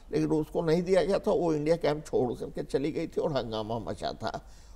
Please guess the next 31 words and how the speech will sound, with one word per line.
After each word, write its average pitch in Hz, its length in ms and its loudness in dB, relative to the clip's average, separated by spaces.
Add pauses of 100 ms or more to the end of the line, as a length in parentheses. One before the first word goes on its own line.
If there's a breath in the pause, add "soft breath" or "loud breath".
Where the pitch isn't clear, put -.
(140)
उस 185 200 2
पर 262 120 6
मैंने 214 260 4
एक 208 180 4
आर्टिकल 165 440 4
लिखा 202 360 4
था 156 420 4 (600)
कि 180 80 4
पुरस्कार 185 640 6
अर्जुन 196 420 4
के 190 120 4
नाम 175 200 2
पर 175 340 2
बांटते 139 480 0
हैं 165 120 4 (100)
शकुनी 151 520 0
नीति 117 380 -4
से, - 440 -4 (360 soft breath)
और 147 80 6
ये 160 120 4
आर्टिकल्स 180 560 4
इतना 175 400 4
बहुचर्चित 165 800 2
हुआ 139 180 6
और 127 400 4
इतना 175 300 -2
इस 180 200 0
आर्टिकल्स 139 540 0
का 123 140 -4
प्रभाव 123 560 6
पड़ा 156 360 8